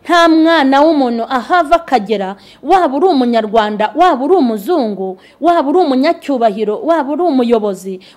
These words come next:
waba uri umuyoborwa, waba uri umuntu u-, urenze abandi, nta muntu n'umwe utazagerwaho n'iminsi mibi, ahubwo ni uko wenda iminsi mibi buri wese agira iminsi mibi ye.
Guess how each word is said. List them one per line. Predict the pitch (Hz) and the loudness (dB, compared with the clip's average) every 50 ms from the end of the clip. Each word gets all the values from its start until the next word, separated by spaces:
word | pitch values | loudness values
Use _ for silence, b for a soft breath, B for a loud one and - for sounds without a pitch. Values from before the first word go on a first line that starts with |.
| _ | _
waba | - 330 339 320 285 | 0 2 2 2 2
uri | 302 - | 2 2
umuyoborwa, | 370 339 269 247 240 220 247 254 269 349 339 294 233 208 240 226 165 - 285 | 2 2 2 0 0 0 0 0 2 0 -2 -2 0 0 0 0 -2 0 0
waba | 339 349 302 277 262 | 0 2 2 0 0
uri | 320 330 | 0 0
umuntu | 359 330 269 254 254 247 240 240 240 233 B B B B | 0 0 0 0 0 0 0 -2 -4 -6 B B B B
u-, | - 285 277 302 311 | -4 -2 0 2 4
urenze | 320 349 403 392 294 254 240 214 233 | 4 6 6 4 4 2 2 0 0
abandi, | 220 233 330 370 277 226 214 185 196 196 190 185 B B B B | 0 2 2 0 0 -2 -4 -6 -8 -8 -10 -12 B B B B
nta | - 330 359 339 | 2 2 4 4
muntu | 330 339 339 330 311 294 311 311 | 4 4 4 4 6 6 6 6
n'umwe | 302 294 311 359 403 440 403 392 381 359 - | 6 6 6 6 4 4 4 4 2 2 2
utazagerwaho | 294 302 302 - 311 285 233 277 254 220 196 214 202 208 196 247 226 262 247 | 0 -2 -2 0 0 0 2 2 0 0 0 -2 -2 0 0 0 0 0 -2
n'iminsi | 240 233 220 220 214 214 208 214 - - | -2 -4 -4 -4 -4 -6 -6 -8 -8 -8
mibi, | 196 202 240 311 320 359 349 339 B B B B - | -4 -2 0 0 0 0 -2 -4 B B B B -2
ahubwo | 277 247 220 381 392 339 285 381 370 | 0 0 2 0 0 0 0 0 0
ni | 359 349 | 2 0
uko | 339 330 339 - 320 320 | 0 0 2 2 4 4
wenda | 311 285 247 226 | 4 2 2 0
iminsi | 226 226 233 262 302 294 294 - - 262 | -2 -2 0 0 0 -2 -2 -6 -6 -4
mibi | 233 233 247 262 285 | -2 -2 -2 -2 -2
buri | 233 233 208 | 0 0 0
wese | 220 247 269 247 - - | 2 2 2 0 0 -2
agira | 220 202 180 214 202 | -4 -4 -4 -6 -4
iminsi | 202 208 226 254 240 - - 233 208 | -4 -2 -2 -4 -4 -6 -8 -8 -4
mibi | 202 220 233 214 226 220 202 196 | -2 -2 -2 -2 -2 -4 -4 -6
ye. | 196 | -6